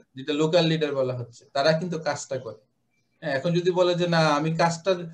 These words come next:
যত পলিসি করুক, আমি যদি কাজটা না করি খাবার হবে না, ফার্মারদের সাথে থেকে যদি guide না করি খাবার হবে না।" So যুক্তি কিন্তু আছে, তুমি যুক্তি দিয়ে একজনকে বানাইতেই পারবে যে সে best, এটা তোমার।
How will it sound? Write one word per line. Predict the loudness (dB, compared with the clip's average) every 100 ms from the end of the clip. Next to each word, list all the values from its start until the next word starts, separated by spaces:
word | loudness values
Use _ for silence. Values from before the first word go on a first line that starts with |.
| -16 -2
যত | 0 2 2 0 0
পলিসি | 0 0 0 -2 0
করুক, | 0 0 -2 -8 _ -4
আমি | 0 0
যদি | -2 -4
কাজটা | 0 0 0 -2
না | -2
করি | -2 -4
খাবার | -2 0 0
হবে | -2 -8
না, | -14 -20 _ _ _ _ -2
ফার্মারদের | 2 2 2 0
সাথে | 0 -2
থেকে | -2 -2 0 0
যদি | 2
guide | 2 2 2
না | 0
করি | 0 -2 -6 -16 -16 -14
খাবার | -4 0 2 0
হবে | -6 -12
না।" | -20 _ _ _ _ _ _ _ _ -2
So | 0 0 -2 -8 -6
যুক্তি | -4 -4 -4
কিন্তু | -2 -2 0
আছে, | 0 -2 -8
তুমি | -4 -2
যুক্তি | -2 -4 -6 -8
দিয়ে | -2 6
একজনকে | 6 6 2 0 0
বানাইতেই | 2 2 2 0 -2
পারবে | -2 -2 -4
যে | -6
সে | -10 -12 -14
best, | -20 -20 -20 _ _ _ _
এটা | -8 -6
তোমার। | -2 2 2 2 -6